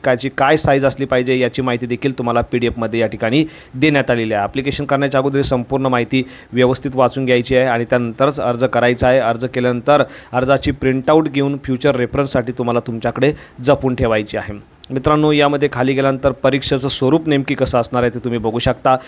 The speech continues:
यामध्ये ऑनलाईन पद्धतीने परीक्षा जी आहे ती घेतली जाणार आहे. परीक्षेसाठी मराठी, इंग्रजी, सामान्य ज्ञान, अंकगणित, बुद्धिमत्ता चाचणी या विषयावरती प्रश्न तुम्हाला विचारले जाणार आहे. वस्तुनिष्ठ स्वरूपाचे, बहुपर्यायी स्वरूपाचे असे हे प्रश्न असणार आहे. यासाठी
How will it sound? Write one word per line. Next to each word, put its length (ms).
यामध्ये 300
ऑनलाईन 400
पद्धतीने 480
परीक्षा 460
जी 140
आहे 140
ती 140
घेतली 300
जाणार 180
आहे. 140
परीक्षेसाठी 500
मराठी, 480
इंग्रजी, 480
सामान्य 480
ज्ञान, 260
अंकगणित, 560
बुद्धिमत्ता 560
चाचणी 440
या 120
विषयावरती 680
प्रश्न 340
तुम्हाला 260
विचारले 340
जाणार 220
आहे. 160
वस्तुनिष्ठ 640
स्वरूपाचे, 600
बहुपर्यायी 680
स्वरूपाचे 480
असे 180
हे 60
प्रश्न 380
असणार 340
आहे. 120
यासाठी 540